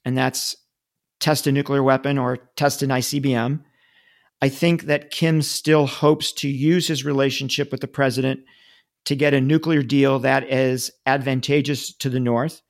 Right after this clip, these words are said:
You know, a deal where he gives up a little of his nuclear weapons program in exchange for significant sanctions relief. So I don't think he's gonna do anything to, to, to upset that possibility. Likewise, I'm not too worried about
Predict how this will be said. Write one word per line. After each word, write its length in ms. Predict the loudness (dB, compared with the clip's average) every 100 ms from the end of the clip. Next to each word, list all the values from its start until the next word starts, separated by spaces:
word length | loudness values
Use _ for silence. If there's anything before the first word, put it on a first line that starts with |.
| _ _ _ _ _ _ _ _
You 100 | 0
know, 140 | 0 2
a 60 |
deal 320 | 0 2 4 4
where 140 | 0
he 280 | -2 -4 -2
gives 320 | 2 2 2
up 240 | 0 0 -4
a 80 | -4
little 520 | 2 2 2 0 -2
of 80 | 2
his 140 | 2 2
nuclear 240 | 0 2
weapons 280 | 2 0 -2
program 600 | 0 0 0 0 -2 -4
in 160 | -4
exchange 560 | -4 -4 -4 -2 -2 -4
for 400 | -2 2 2 2
significant 580 | -2 -2 -2 -4 -6 -4
sanctions 480 | -2 -2 -4 -6 -6
relief. 480 | -4 -2 -4 -6 _ _ _ _ _ _ -8
So 240 | -4 -2
I 120 | 0 2
don't 180 | 0
think 160 | 0 0
he's 200 | 0 0
gonna 200 | 0 0
do 140 | 2 2
anything 720 | 2 0 0 0 0 -2 -8 _ -10
to, 120 | -8 -8 -12 -10
to, 320 | -2 0 -2
to 220 | -4 -4 -4
upset 400 | -2 0 0 2
that 180 | -2
possibility. 680 | -2 -4 -4 -8 -8 -10 -16 _ _ _ -6
Likewise, 800 | -2 -2 0 0 0 -2 -4 -10 _ _ _ -4
I'm 240 | -2 0
not 240 | 0 0
too 120 | 0 0
worried 360 | 2 4 2
about 500 | 2 0 0 -2 -6